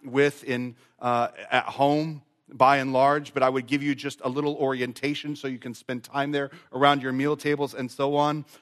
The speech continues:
Hosea four through thirteen is the Lord's controversy with Israel. In verse one,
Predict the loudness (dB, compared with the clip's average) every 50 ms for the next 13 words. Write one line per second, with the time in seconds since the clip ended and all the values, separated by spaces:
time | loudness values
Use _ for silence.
0 | _ _ -4 -2 2 4 4 4 4 2 -2 -4 -2 0 2 2 2 0 -2 -4
1 | -6 -4 -2 -2 -4 -4 -4 -6 -6 -4 -4 -4 -4 -4 -6 -2 0 0 0 0
2 | -2 -6 -14 -20 _ _ -18 0 4 4 4 4 4 2 -2 0 0 0 -2 -2
3 | -6 -10 -10 -10 -12 -14 _ _ _ -2 -2 -2 0 0 0 0 0 -2 -2 -2
4 | 0 0 -2 -4 -2 0 0 0 0 -2 -2 2 4 4 4 4 2 -2 -4 -8